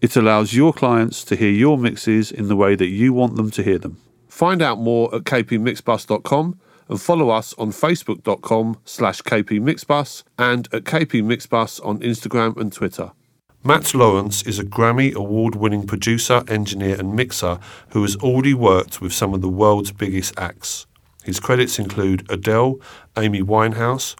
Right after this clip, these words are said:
Black Eyed Peas, Naughty Boy, Emily Sandé, Lady Gaga and Beyoncé, to name a few.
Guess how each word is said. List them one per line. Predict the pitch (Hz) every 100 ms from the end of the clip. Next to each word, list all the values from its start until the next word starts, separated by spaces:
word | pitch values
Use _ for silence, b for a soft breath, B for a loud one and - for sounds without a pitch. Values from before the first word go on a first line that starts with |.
| -
Black | 104 98
Eyed | 101 92 -
Peas, | 120 113 127 131 - B B B -
Naughty | 104 101 95
Boy, | 98 107 113 117 B B B
Emily | 110 104 98 98
Sandé, | - 120 117 117 127 113
Lady | 101 104 98 98
Gaga | 110 113 110 120 123
and | - 95
Beyoncé, | 104 110 101 - 90
to | -
name | 101 98 98
a |
few. | 95 95 82